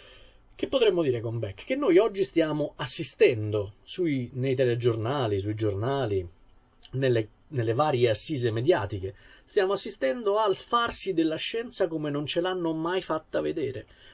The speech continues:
ovvero sia stiamo vedendo che la scienza è un processo, come avrebbe detto Nietzsche, umano, troppo umano, che non ha nulla di quella, come dire, <clears throat> eh, assolutezza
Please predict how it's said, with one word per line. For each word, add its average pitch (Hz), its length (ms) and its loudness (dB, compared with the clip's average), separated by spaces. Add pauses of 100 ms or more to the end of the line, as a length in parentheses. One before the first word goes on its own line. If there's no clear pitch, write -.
ovvero 151 260 0
sia 202 140 2
stiamo 151 280 2
vedendo 131 460 2
che 117 80 0
la 127 80 2
scienza 208 540 -6
è 156 80 2
un 117 180 -2
processo, 135 720 -2 (220)
come 117 180 -6
avrebbe 120 320 -2
detto 127 260 -4
Nietzsche, 135 340 -8
umano, 139 680 -2
troppo 175 400 -2
umano, 123 520 -4 (560)
che 190 140 6
non 180 200 2
ha 196 100 2
nulla 185 520 0
di 123 140 -2
quella, 135 580 0 (340)
come 127 220 -4
dire, 135 440 4 (160)
<clears throat> 165 400 -2 (2250)
eh, 107 340 -8 (240)
assolutezza 147 1300 0